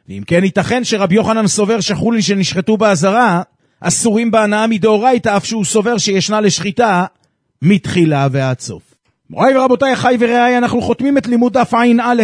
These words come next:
ממסכת בבא קמא עם שש שאלות לשינון סיכום וחזרה על אשר למדנו. שאלה ראשונה, מה הדין כשטבח לכלבים ומדוע?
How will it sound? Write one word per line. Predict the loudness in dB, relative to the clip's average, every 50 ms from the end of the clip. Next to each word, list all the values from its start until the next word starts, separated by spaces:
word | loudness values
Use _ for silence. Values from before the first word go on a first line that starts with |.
| 0 0
ממסכת | 0 2 2 2 0 0 -2 -2 -2 -2
בבא | 0 0 0 0 -2
קמא | 0 0 0 2 2 2
עם | 2 0 0 -2
שש | -2 -2 -2 -2 -2 0
שאלות | 0 0 0 0 0 0 0 0
לשינון | -2 -4 -2 -2 -2 -2 0 0 -2
סיכום | -2 -4 -8 -8 -4 -2 -2 -2 -2
וחזרה | -2 -2 -2 -4 -2 -2 -2 0 0 0 0 -2 -6 -10 _ _ _ -6
על | -4 -2 -2
אשר | -4 -4 -6 -8 -10
למדנו. | -10 -10 -10 -10 -10 -12 -16 _ -20 -20 _ -20 -20 -20 -20 -20 -20 _ _ _ _
שאלה | -14 -6 -2 0 2 2
ראשונה, | 2 2 2 2 0 0 2 0
מה | 2 0
הדין | 0 0 0 -2 -2
כשטבח | -2 -4 -4 -4 -4 -4 -2 -2 -2 -2 -2
לכלבים | -2 -4 -2 -2 -2 0 0 0 0 -2 -2
ומדוע? | -2 -2 -2 0 2 4 2 2 0